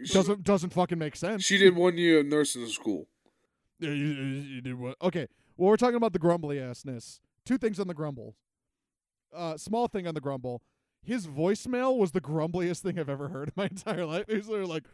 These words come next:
Speaker 2: "No one's here. Call me back later." Like, it was really bad. But this whole, this whole, the second thing is this whole Sly performance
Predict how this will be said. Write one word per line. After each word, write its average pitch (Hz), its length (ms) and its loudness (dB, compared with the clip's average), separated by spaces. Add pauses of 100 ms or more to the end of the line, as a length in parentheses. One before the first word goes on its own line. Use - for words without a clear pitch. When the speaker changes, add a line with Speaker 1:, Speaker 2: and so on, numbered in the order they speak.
(240)
Speaker 2:
"No 131 280 -8
one's 131 300 -8
here. 117 400 -8 (400)
Call 131 420 -4
me 131 140 -6
back 120 380 -10
later." 110 600 -12
Like, 160 360 -2
it 170 100 -4
was 160 240 0
really 151 240 -2
bad. 120 320 -8 (580)
But 202 200 0
this 269 200 -2
whole, 269 560 4 (300)
this 240 180 -2
whole, 254 140 0
the 247 100 -6
second 240 280 -6
thing 202 140 -4
is 196 120 -4
this 240 160 -8
whole 240 320 0
Sly 180 540 -6
performance 156 580 -4